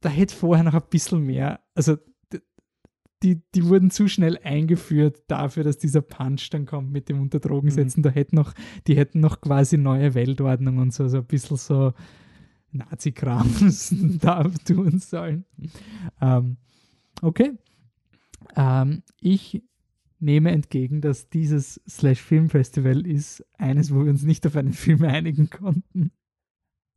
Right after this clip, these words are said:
Speaker 1: Das ist auch ein First.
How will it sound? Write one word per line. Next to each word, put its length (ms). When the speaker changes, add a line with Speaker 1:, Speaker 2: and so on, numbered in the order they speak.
Speaker 1:
Das 180
ist 180
auch 200
ein 120
First. 640